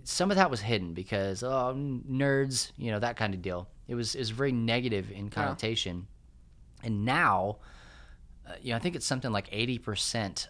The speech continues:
Speaker 1: of, uh, you know, millennials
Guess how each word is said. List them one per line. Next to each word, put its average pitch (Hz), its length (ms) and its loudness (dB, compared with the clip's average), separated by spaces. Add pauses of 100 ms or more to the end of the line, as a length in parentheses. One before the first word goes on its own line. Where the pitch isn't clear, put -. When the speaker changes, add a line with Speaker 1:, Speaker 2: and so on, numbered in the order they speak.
Speaker 1:
of, 98 720 -2 (140)
uh, 95 220 -6
you 104 100 -6
know, 92 220 -2 (760)
millennials 107 800 0